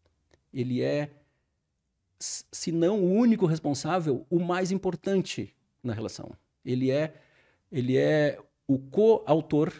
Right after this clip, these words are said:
da saída, do planejamento da fuga, vamos supor assim, né?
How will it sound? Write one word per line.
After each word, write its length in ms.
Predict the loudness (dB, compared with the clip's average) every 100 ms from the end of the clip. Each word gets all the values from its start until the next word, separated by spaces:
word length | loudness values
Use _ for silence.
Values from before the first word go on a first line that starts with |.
| _ _ _ _ _ _ _ -8
da 100 | -6
saída, 580 | -2 0 2 0 -2 -8
do 140 | -8 -4
planejamento 560 | -4 -2 -2 -2 -2
da 80 | -4
fuga, 420 | -4 -2 0 -2 -8
vamos 140 | -16 -10
supor 180 | -8
assim, 160 | -8 -8
né? 200 | -6